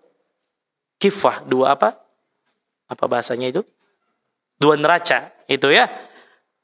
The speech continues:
Nah, yang ditimbang itu apa? Amalnya, buku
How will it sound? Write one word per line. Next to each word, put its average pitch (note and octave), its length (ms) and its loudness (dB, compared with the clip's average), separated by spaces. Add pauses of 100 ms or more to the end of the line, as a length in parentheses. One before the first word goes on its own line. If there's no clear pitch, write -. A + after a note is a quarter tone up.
(400)
Nah, G3 80 4
yang G#3+ 240 2
ditimbang A#3 400 0
itu - 160 2
apa? - 480 0
Amalnya, F#3 800 2 (720)
buku A#3+ 320 2